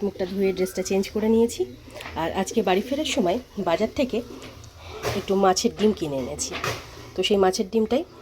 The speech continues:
ভালো করে বেছে ধুয়ে ম্যারিনেট করে রেখেছি। আর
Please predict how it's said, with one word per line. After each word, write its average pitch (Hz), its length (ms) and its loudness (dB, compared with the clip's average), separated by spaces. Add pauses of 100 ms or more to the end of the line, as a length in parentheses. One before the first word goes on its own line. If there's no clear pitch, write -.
(200)
ভালো 180 200 4
করে 185 120 8 (100)
বেছে 190 260 4 (140)
ধুয়ে 233 200 2 (680)
ম্যারিনেট 180 420 4
করে 202 220 -2
রেখেছি। 208 300 -2 (1400)
আর 180 60 -2